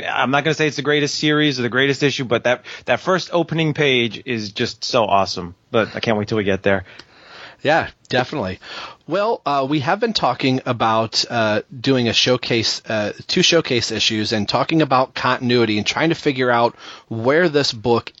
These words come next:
Speaker 2: actually falls in line with, uh, looking at Mike's Amazing World that I always do for, uh, the resource, and, uh, this book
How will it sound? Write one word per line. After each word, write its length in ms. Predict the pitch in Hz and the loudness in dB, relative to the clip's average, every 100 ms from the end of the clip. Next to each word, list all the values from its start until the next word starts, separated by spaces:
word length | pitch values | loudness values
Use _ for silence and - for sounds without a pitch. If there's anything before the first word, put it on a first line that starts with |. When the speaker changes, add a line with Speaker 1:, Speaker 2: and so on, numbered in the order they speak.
| - | -4
Speaker 2:
actually 640 | 127 143 - 170 160 143 | -2 0 0 2 2 0
falls 720 | - - 131 135 135 127 - | -4 0 2 2 2 0 -4
in 280 | - 131 123 | -2 0 0
line 400 | 117 113 117 117 | 2 2 2 2
with, 320 | 104 95 98 - - - - | 0 -2 -6 -14 -20 -20 -6
uh, 180 | 110 110 | -2 0
looking 280 | 123 165 147 | 0 0 0
at 80 | |
Mike's 380 | 135 113 123 - | 0 0 0 0
Amazing 400 | 120 113 110 113 | 0 0 0 0
World 320 | 104 110 107 | 2 2 2
that 140 | 101 104 | 0 0
I 180 | 104 104 | 2 2
always 320 | 104 107 101 | 2 0 -2
do 180 | 104 101 | -2 -2
for, 460 | - 104 98 98 | -2 0 0 0
uh, 160 | 90 101 | -2 -4
the 120 | 98 | -4
resource, 640 | 98 135 143 117 98 101 - | -2 2 2 2 2 2 0
and, 360 | 107 98 92 - - - - - | -4 -4 -6 -8 -20 -20 -18 -6
uh, 160 | 110 110 | -2 -2
this 300 | 107 196 165 | 0 0 0
book 460 | 143 156 156 - | 0 0 0 -6